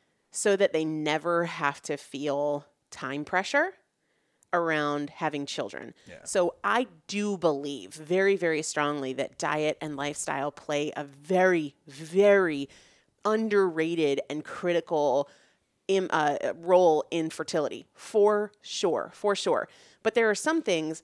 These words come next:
Speaker 1: like the age of your eggs, they're just aging, right? Now, if you're eating like crap and you're not working out and you're stressed to the max, you're gonna age them faster,
Speaker 2: Just
Speaker 1: just
Speaker 2: like
Speaker 1: like
Speaker 2: the
Speaker 1: your
Speaker 2: rest of your
Speaker 1: skin.
Speaker 2: body.
Speaker 1: Yeah,
Speaker 2: I mean
Speaker 1: just like anything else. But,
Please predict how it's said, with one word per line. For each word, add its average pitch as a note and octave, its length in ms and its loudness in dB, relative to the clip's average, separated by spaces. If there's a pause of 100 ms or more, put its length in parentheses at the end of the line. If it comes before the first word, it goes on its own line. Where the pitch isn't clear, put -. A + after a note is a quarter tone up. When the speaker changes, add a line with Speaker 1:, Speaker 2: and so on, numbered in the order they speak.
(160)
Speaker 1:
like F3 180 0
the F3 120 -2
age F#3+ 240 -2
of G3 80 0
your E3 160 -4
eggs, G3 400 -2 (140)
they're A3 120 2
just - 240 -6
aging, G3+ 460 -4
right? F3+ 260 2 (160)
Now, G#3+ 260 2 (420)
if G3 180 -2
you're G3+ 240 -2
eating G3+ 300 -2
like F3 180 -2
crap F3 460 2
and F3 160 -4
you're E3+ 100 -2
not D#3+ 240 0
working E3 380 -2
out D#3+ 360 2
and D#3 160 -6
you're D#3+ 140 -4
stressed - 380 -4
to F3 80 -8
the E3 60 -4
max, E3 460 0
you're C#4+ 120 -6
gonna C4+ 160 0
age F#3 220 -2
them D#3+ 120 -4
faster, D3+ 540 0
Speaker 2:
Just D#3+ 120 -2
Speaker 1:
just C4 100 0
Speaker 2:
like D3 80 2
Speaker 1:
like - 100 -2
Speaker 2:
the D3 60 0
Speaker 1:
your D3 40 4
Speaker 2:
rest D3 160 2
of E4+ 60 -2
your G#3+ 60 4
Speaker 1:
skin. D#3 120 2
Speaker 2:
body. A2+ 240 -4
Speaker 1:
Yeah, C#4 220 4
Speaker 2:
I - 60 -10
mean A3 80 -14
Speaker 1:
just - 200 -8
like B3+ 140 -2
anything A#3+ 360 -4
else. C#3+ 260 -4 (1000)
But, A#3 320 4